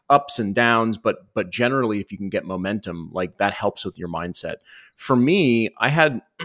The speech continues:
<clears throat> sort of not, not necessarily what I would call a unique story, but,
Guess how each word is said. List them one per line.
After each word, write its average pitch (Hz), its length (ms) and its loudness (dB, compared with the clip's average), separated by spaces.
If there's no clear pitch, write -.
<clears throat> 143 240 4
sort - 260 -2
of - 60 -12
not, - 160 -8
not 208 180 0
necessarily 117 400 0
what 98 140 0
I 95 40 2
would 90 140 -4
call 95 220 -4
a 90 40 -6
unique 95 360 -6
story, 92 400 -6
but, 101 240 -2